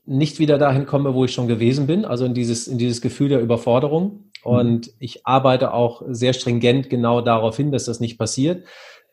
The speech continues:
Speaker 1: Das hört sich ja immer alles so einfach an in den letzten Jahren, das, das wäre alles,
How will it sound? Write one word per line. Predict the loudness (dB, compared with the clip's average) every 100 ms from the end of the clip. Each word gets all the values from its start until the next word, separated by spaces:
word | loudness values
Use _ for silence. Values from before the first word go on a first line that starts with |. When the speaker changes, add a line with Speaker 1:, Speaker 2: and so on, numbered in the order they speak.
| -8
Speaker 1:
Das | -2 2
hört | 4
sich | 4
ja | 2
immer | 4
alles | 2 2
so |
einfach | 2 2 0
an | 2 2
in | 2
den | 2
letzten | 2 0 0
Jahren, | 2 4 4 2
das, | -2 -4
das | -10 -6
wäre | -2 0
alles, | -2 -6 -12